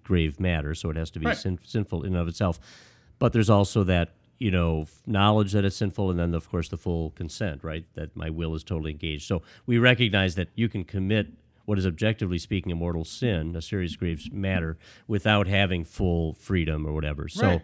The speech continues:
Speaker 2: yeah.
Speaker 1: but, but I, but your point is well taken that you're, yeah, you're saying that basically we need to be helping people to recognize what serious sin is and then avoiding, <laughs> avoiding it, right? I mean,
Speaker 2: Right.
Speaker 1: living a, um,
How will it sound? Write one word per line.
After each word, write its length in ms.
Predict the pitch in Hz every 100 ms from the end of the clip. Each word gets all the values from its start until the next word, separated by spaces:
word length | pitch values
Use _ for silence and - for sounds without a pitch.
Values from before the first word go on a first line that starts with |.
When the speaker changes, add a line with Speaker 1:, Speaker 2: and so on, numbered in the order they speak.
| 151
Speaker 2:
yeah. 220 | 233 -
Speaker 1:
but, 280 | - 98 -
but 120 | 120
I, 60 | 127
but 160 | 120 131
your 140 | 139
point 240 | - 123
is 60 | 101
well 140 | 98
taken 500 | 90 - 117 - 92
that 280 | 87 90 85
you're, 140 | 110 107
yeah, 180 | 117 113
you're 180 | 98
saying 320 | 101 - 95 92
that 120 | 85
basically 720 | 90 98 98 - 90 85 82 - - _
we 180 | 107 104
need 220 | 120 113
to 60 | 104
be 180 | 101 90
helping 320 | 104 120 135
people 320 | 107 87 92
to 320 | 82 - 90 87
recognize 680 | 98 131 170 110 82 82 -
what 200 | 95 92 _ - - _
serious 440 | - 127 110 98 -
sin 240 | 110 95
is 560 | - 120 135 82 98 110
and 140 | 92
then 400 | 95 95 101 101 - -
avoiding, 440 | 98 175 262 143
<laughs> 0 |
avoiding 420 | 120 117 196 185
it, 160 | 90 82
right? 220 | 98 143
I 40 | 101
mean, 140 | 101
Speaker 2:
Right. 80 | 92 107
Speaker 1:
living 120 | 101
a, 120 | 101 - - - -
um, 380 | - 101 101 92